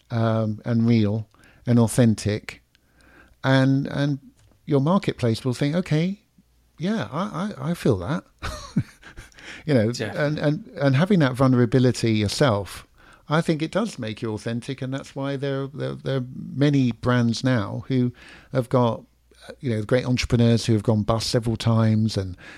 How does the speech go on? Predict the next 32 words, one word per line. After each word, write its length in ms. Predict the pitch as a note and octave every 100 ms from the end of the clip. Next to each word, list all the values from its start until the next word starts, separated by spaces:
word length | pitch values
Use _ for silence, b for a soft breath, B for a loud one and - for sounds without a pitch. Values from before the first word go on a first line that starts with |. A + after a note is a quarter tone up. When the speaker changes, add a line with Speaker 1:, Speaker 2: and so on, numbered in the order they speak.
| B
Speaker 1:
they've 120 | A#2+
told 200 | - A#2
their 100 | G#2+
story, 800 | G#2 - B2+ A#2 A2+ A2 A2 A2
or 140 | G2+
they've 160 | F#2 F2+
had 160 | F2+ -
drug 280 | A2+ A#2 G2+
habits 440 | G#2+ G#2+ G#2+ -
and 140 | F2
come 200 | - A2
back, 240 | G#2+ G#2+ -
and 120 | G2
the 60 | G2+
great 200 | G#2 F#2+
Rocky 320 | A2+ - B2
syndrome. 600 | - A#2 A2 A2 G#2+ G#2+
And, 160 | G2 G#2 B B B
you 80 | G#3+
know, 120 | F#3
the, 340 | E3+ F#3 - G3
I, 420 | F#3 F3+ - D#3
I 20 |
was 320 | E3 D3 -
hopeful, 340 | - F3 D#3 B2
and 80 | A#2
I 40 |
said 180 | E3 -
to 80 | C#3+
Louise 180 | B2+
back 300 | - A#2+ A2+
then, 360 | A#2 G#2+ G#2+ G#2